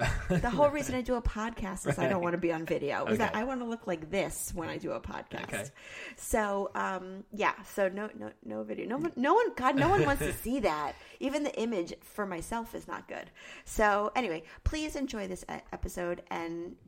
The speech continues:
Speaker 2: Brooke, thank you so much. Go visit her at flirty girl guide dot com.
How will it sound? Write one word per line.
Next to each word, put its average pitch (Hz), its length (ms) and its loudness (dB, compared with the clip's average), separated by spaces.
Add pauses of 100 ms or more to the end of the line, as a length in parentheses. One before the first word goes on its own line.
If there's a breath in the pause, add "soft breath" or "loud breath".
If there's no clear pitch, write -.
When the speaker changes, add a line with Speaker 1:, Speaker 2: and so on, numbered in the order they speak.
(280)
Speaker 2:
Brooke, 220 320 0
thank 208 280 -4
you 208 80 -4
so 208 220 -4
much. 226 340 -4 (200 loud breath)
Go 240 140 2
visit 247 280 0
her 226 440 0
at - 160 -8
flirty 214 340 -2
girl 208 300 0
guide 196 580 -4
dot - 280 -4
com. 208 460 -6